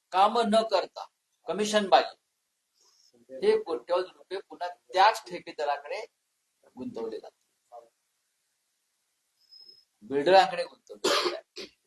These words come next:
त्याची संपूर्ण माहिती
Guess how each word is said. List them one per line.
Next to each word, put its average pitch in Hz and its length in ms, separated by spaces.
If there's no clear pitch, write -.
त्याची 147 240
संपूर्ण 180 540
माहिती 120 640